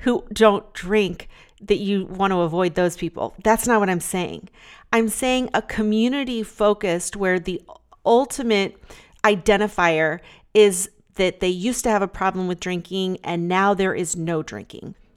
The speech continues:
And for me, spending time in the rooms, I do air quotes around that because that's what it's called, spending time in the rooms. For me, there came a point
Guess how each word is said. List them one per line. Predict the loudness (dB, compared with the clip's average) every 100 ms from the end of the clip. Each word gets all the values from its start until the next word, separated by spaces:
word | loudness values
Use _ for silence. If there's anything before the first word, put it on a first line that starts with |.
| _
And | 0 0
for | 0 0
me, | 0 0 -2 -4 -6 -8
spending | -8 -2 2 2 0 -6
time | -6 -4 -2 -2 -4 -4
in | -2 -2 -4 -8
the | -4 -2
rooms, | 2 0 0 -4 -8 -8
I | -8
do | -6 -6
air | -4 -6
quotes | -4 -8 -6
around | -6 -4
that | -4 -6
because | -10 -8
that's | -8 -8
what | -8 -10
it's | -12
called, | -6 -2 -2 -4
spending | -8 -6 -6
time | -6 -8 -6
in | -6
the |
rooms. | -6 -8 -8 -8 -10 -12 _
For | -4 -2
me, | 0 0 0 -2 -6 -14 _ _
there | 0 0
came | 2 -4 -4 -4
a |
point | -8 -8 -4 -2 -4 -10 -18